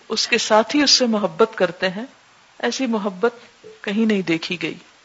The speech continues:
یعنی نبی صلی اللہ علیہ وسلم کی محبت صحابہ کے لیے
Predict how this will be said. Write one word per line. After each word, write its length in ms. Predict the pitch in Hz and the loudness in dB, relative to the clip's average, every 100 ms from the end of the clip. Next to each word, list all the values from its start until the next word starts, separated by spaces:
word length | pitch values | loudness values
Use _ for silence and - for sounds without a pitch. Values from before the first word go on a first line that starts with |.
| _ _ _ _ _ _ | _ _ _ _ _ _
یعنی 300 | 190 202 196 | 2 4 4
نبی 220 | 190 196 | 0 0
صلی 160 | 254 247 | 0 2
اللہ 100 | 247 | 2
علیہ 100 | 240 | 2
وسلم 460 | 233 226 233 285 262 | 0 2 2 0 -2
کی 220 | 269 302 | 0 2
محبت 480 | 302 269 226 294 - | 2 2 2 0 2
صحابہ 440 | 254 233 233 269 | 2 4 4 2
کے 220 | 262 262 | 2 0
لیے 240 | 269 294 | 2 0